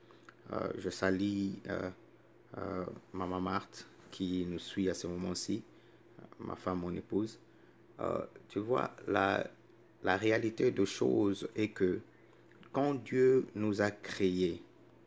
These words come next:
quand Dieu a créé Adam et Ève, qu'est-ce que Dieu a voulu que ces hommes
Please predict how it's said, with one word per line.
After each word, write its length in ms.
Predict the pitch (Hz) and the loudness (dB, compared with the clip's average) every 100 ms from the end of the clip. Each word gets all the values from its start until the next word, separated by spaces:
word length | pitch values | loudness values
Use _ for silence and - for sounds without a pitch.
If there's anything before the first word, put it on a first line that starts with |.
| - - - - - - - - - - - | -20 -20 -20 -20 -20 -20 -20 -20 -20 -20 -2
quand 180 | 110 | 0
Dieu 260 | 117 120 127 | 2 4 4
a 140 | 117 113 | 4 -2
créé 520 | - 98 95 98 107 | 0 2 6 4 4
Adam 440 | 98 92 92 92 87 | -4 -4 -2 -2 -2
et 160 | 101 95 | -4 -4
Ève, 360 | 101 92 85 - - - - - - - - - - - - - - - - | -2 -2 -2 -6 -12 -16 -18 -18 -20 -20 -14 -10 -8 -10 -14 -16 -16 -14 2
qu'est-ce 240 | 131 127 | 4 4
que 160 | - 98 - | 4 2 2
Dieu 440 | - 113 123 123 - - 50 - - - - - - - - | -2 6 8 8 6 -4 -10 -10 -14 -20 -20 -20 -18 -6 -2
a 180 | 110 110 | 0 0
voulu 680 | 98 98 90 92 98 98 101 - - - - - - - - - - - - | -2 -6 -2 2 2 2 -2 -14 -20 -20 -20 -20 -20 -20 -20 -20 -20 -20 -2
que 180 | 92 80 | 0 0
ces 380 | - 92 90 92 | 0 0 2 2
hommes 440 | 110 110 90 - | 2 4 0 -4